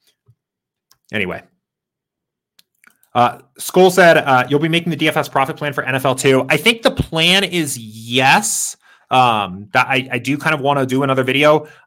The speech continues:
I, I will say the concepts of this plan apply regardless of sport, right? Um, you should be able to watch this video, and even though in the, in this video, I apply this to the baseball lobby,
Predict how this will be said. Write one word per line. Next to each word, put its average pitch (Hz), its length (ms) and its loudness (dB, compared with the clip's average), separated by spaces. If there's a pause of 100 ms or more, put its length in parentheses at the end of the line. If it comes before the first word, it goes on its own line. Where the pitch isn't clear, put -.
I, 139 180 0
I 143 100 4
will 170 160 2
say 175 540 0 (640)
the 135 80 -2
concepts 170 840 -2
of 135 300 -2
this 147 460 -4 (120)
plan 151 520 -4 (100)
apply 139 500 0
regardless 117 580 -2
of 95 80 -16
sport, - 420 -10 (600)
right? 110 260 -2 (300)
Um, 104 560 -2 (800)
you 143 180 -4
should 175 180 -2
be 202 60 2
able 185 120 4
to 156 40 0
watch 143 360 0
this 131 180 -6
video, 107 400 -4
and 123 240 -6
even 151 280 -8
though 131 400 0
in 135 160 -6
the, 120 260 -4 (120)
in 131 200 -4
this 151 240 0
video, 151 400 0
I 127 180 -2
apply 127 320 -2
this 123 220 -8
to - 100 -8
the 110 80 -10
baseball 117 640 -6
lobby, 139 480 -6